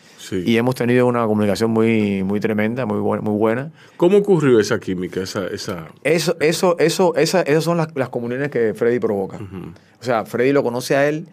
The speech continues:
Speaker 2: él está ávido por hacer una obra de teatro, él le habla de ese monólogo, se lee el monólogo, le gusta, entonces me di-, él le dijo, "Yo tengo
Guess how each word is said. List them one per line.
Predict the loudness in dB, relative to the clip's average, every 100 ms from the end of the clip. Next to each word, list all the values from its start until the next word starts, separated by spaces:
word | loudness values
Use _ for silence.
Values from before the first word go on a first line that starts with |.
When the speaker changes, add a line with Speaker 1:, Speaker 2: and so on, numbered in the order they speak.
| _ -20 -18 -8
Speaker 2:
él | -6
está | -2 0
ávido | 2 2
por | 0 -6
hacer | -6
una | -6 -4
obra | -4
de | 0
teatro, | 0 -2 -6 -6
él | -4 -2
le | 0
habla | -2 -4
de |
ese | -6 -8
monólogo, | -4 -4 -2 -4 -8
se | -8
lee | -6
el | -4
monólogo, | -2 0 0 0
le |
gusta, | 0 -2 -4 -6
entonces | -6 -8
me | -6 -6
di-, | -6
él | -6
le | -4
dijo, | -2 -2
"Yo | -2
tengo | -4 -4 -6